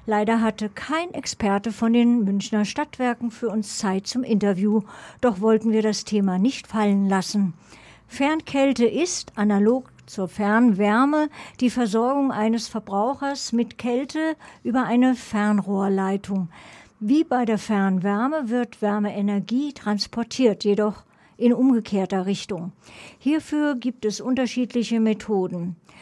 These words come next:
Es gibt einige Beispiele, wie bereits in vielen Städten natürlich auch in München Fernkälte genutzt wird.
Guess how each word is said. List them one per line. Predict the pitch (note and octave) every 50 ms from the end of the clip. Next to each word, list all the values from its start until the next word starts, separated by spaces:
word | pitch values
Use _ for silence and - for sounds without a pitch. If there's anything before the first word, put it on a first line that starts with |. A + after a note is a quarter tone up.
| - - -
Es | - C4+ -
gibt | - E4+ F4 - - -
einige | C4 C4+ C4+ C#4+ B3 C4
Beispiele, | G3+ G3 A3+ A3 A#3 C4 B3 - - - C#4+ C#4 C4 C4+ A3+
wie | A#3+ A#3+
bereits | G#3+ A#3+ G3+ G#3+ G#3+ A3 A3 -
in | G#3 G#3
vielen | G3 - - B3+ B3+ A#3+ A#3 A3
Städten | - - - C4 C4+ C4+ C#4 C4+ C4+ C4+ B3+ - - - - - _
natürlich | - A#3+ A#3+ A#3+ - - C4 C4 B3+ C4 A3 B3 - -
auch | A3 A3+ B3 A#3+ - - -
in | B3+ A3+ A3+ A3
München | G#3 G#3+ A#3 A#3+ C#4 D4 - - D4 D4 C#4+
Fernkälte | C4+ - - G#3+ G#3 G#3 A3 A#3 - - A3+ A#3 A#3 A#3 A#3+ B3+
genutzt | A#3+ C4+ C4+ C#4+ C#4 - - - - - E3+
wird. | E3+ E3+ A#2+ - - -